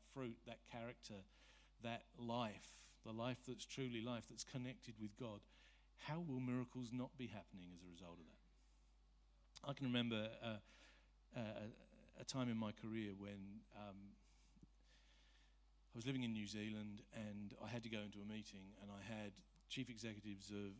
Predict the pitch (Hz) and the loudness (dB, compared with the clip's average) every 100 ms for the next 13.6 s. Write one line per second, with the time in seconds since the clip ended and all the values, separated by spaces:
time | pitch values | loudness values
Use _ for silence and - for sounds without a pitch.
0 | - 117 113 110 104 101 95 156 147 110 | -6 -2 0 0 0 0 0 2 4 2
1 | 101 101 101 101 104 110 107 90 90 95 | 0 -4 -4 -4 -2 -2 -2 -4 -8 -10
2 | - 120 110 107 104 107 117 127 107 95 | -12 -4 -2 -2 -2 0 0 -2 -8 -8
3 | 92 107 107 104 104 101 95 104 98 95 | -8 -8 -6 -2 0 -2 -4 -4 -4 -6
4 | - - 110 110 101 98 95 95 - - | -6 2 6 6 4 2 2 2 -4 -14
5 | - - - - - 98 95 92 98 - | -18 -18 -20 -18 -6 -2 0 -2 -4 -8
6 | - - - - - 113 104 98 101 - | -14 -20 -20 -20 -6 -2 0 0 -4 -10
7 | - - - - - 101 98 101 98 92 | -20 -20 -20 -16 -6 -4 -4 -6 -8 -8
8 | 107 104 107 95 90 - 95 98 - - | -8 -8 -8 -6 -4 -6 -6 -10 -12 -10
9 | 107 92 92 92 87 95 95 - 113 107 | -10 -8 -10 -10 -8 -8 -10 -8 -6 -6
10 | - 98 98 98 101 90 95 92 98 95 | -6 -8 -8 -10 -12 -12 -12 -10 -10 -10
11 | - 98 92 - - - - - - 101 | -12 -16 -16 -18 -20 -20 -20 -20 -6 -2
12 | 101 107 104 101 95 98 110 110 101 98 | -2 -2 -4 -4 -4 -2 0 2 0 -6
13 | 101 95 104 113 104 104 | -10 -12 -10 -10 -8 -8